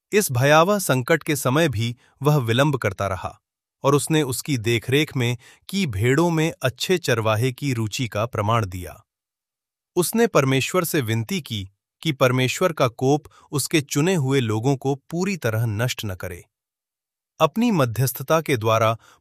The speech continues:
मूसा ने प्रतिशोध के हाथ को थाम लिया,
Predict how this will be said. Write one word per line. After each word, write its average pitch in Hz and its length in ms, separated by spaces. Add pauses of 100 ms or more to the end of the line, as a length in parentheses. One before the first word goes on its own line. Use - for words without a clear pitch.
मूसा 147 380
ने 160 160
प्रतिशोध 135 600
के 131 160
हाथ 107 240
को 131 220
थाम 123 340
लिया, 90 360